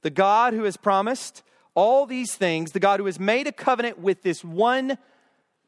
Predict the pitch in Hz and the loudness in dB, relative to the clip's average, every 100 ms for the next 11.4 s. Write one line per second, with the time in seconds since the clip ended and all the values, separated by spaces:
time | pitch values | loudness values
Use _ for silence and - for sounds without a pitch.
0 | _ _ _ _ - 208 190 170 139 135 | _ _ _ _ -4 0 0 -2 -4 -6
1 | 143 139 143 180 202 220 220 226 196 196 | -8 -6 -2 0 0 0 0 0 0 -2
2 | 185 208 196 139 123 - 107 _ _ _ | -2 -6 -6 -4 -4 -6 -16 _ _ _
3 | _ _ _ _ _ _ 131 160 175 196 | _ _ _ _ _ _ -2 2 4 2
4 | 196 165 160 143 143 - 165 175 180 175 | 0 -6 -8 -6 -6 -4 -2 0 -2 -6
5 | - _ _ 143 214 - - 127 151 135 | -14 _ _ -2 -2 -2 -8 -2 -2 0
6 | 139 127 _ _ _ - 294 - - 143 | -6 -10 _ _ _ -4 -4 -2 -6 -6
7 | 107 87 - _ _ _ _ _ _ _ | -6 -10 -18 _ _ _ _ _ _ _
8 | _ _ _ 135 135 160 180 180 180 - | _ _ _ -8 -2 -2 0 -2 -6 -14
9 | _ _ _ _ 120 131 120 104 95 - | _ _ _ _ -8 -4 -4 -4 -10 -18
10 | - - - _ _ _ _ _ - 170 | -20 -20 -20 _ _ _ _ _ -2 0
11 | 180 - 185 | 0 -2 -4